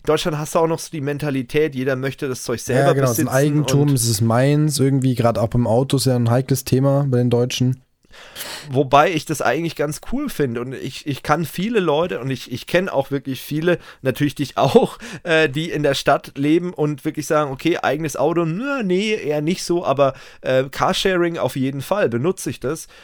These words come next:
Speaker 1: und, ähm, weil ganz ehrlich, in der Großstadt, äh, mit den Parkplätzen und so, das ist halt auch wieder so ein Thema, äh, wo man sagt, okay, wenn ich jetzt ein,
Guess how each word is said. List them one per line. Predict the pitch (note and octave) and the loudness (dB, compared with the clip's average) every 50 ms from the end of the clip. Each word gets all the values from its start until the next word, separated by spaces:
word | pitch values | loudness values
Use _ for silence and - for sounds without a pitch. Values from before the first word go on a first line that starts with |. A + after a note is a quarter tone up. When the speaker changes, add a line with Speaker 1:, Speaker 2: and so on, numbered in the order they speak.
| - - _ | -20 -18 _
Speaker 1:
und, | - C3+ C3 C3+ C3+ C3+ C#3 C#3 C3 - | -2 0 2 2 2 0 -2 -4 -6 -4
ähm, | C3 C3+ C3 B2+ B2+ A#2+ - - - - - | -2 -2 0 0 -2 -6 -10 -14 -20 -10 0
weil | - A#2 B2 B2+ | 2 2 2 4
ganz | - D3+ C#3+ - | 2 0 0 0
ehrlich, | - C3 D3+ D3 | -4 -4 -4 -4
in | C#3 C3 | -4 -4
der | C3+ B2 | -4 -6
Großstadt, | - A2 C3 D#3 E3 - - F#3 E3+ E3 - - - | -4 -4 -4 -4 -4 -4 -2 -2 -2 -2 -4 -10 -8
äh, | - C#3+ C3+ C3 B2 A#2+ | -4 -4 -2 -2 -4 -6
mit | C3+ C#3 B2+ | -8 -6 -4
den | C3 B2+ A#2+ | -4 -4 -4
Parkplätzen | - - B2 D#3 - - - D#3 D3+ C#3+ - - D#3+ D3+ | -2 -2 -2 -2 -2 -2 -2 -2 -2 -2 -4 -6 -6 -4
und | D3 C#3+ B2+ | -4 -4 -4
so, | C3 D3 | -4 -4
das | C3+ C3+ A#2+ | -4 -4 -6
ist | C#3 C3 - | -8 -4 -2
halt | D3+ C3+ C3+ | -2 0 0
auch | E3 G3 | -2 -2
wieder | F#3 B2+ A#2 G#2+ | -2 -2 -2 -2
so | G#2 A2 | -2 -4
ein | G#2+ G2+ | -6 -6
Thema, | - - A2+ A2+ A2+ A2+ G#2+ G#2+ G#2 - - A2 A2+ G#2+ G#2+ G#2 | -4 -2 -2 0 0 0 0 0 -2 -2 -4 -6 -6 -4 -6 -6
äh, | G#2 - _ _ _ - - - - - _ - | -8 -12 _ _ _ -20 -20 -20 -20 -20 _ -6
wo | B2+ B2 | -4 -2
man | A#2+ B2+ B2 A#2 B2 A2+ F2 | 0 0 -2 -2 -4 -6 -10
sagt, | E2+ - B2+ B2+ - - | -4 0 0 0 0 -2
okay, | A2+ - - D3+ D#3+ D#3 C3 | -8 -4 -2 -2 0 0 0
wenn | C3 C3 | -2 -2
ich | C3 - | -4 -6
jetzt | B2 A#2 - - - | -8 -8 -8 -10 -10
ein, | C3 B2+ B2 B2 - | -8 -8 -8 -10 -12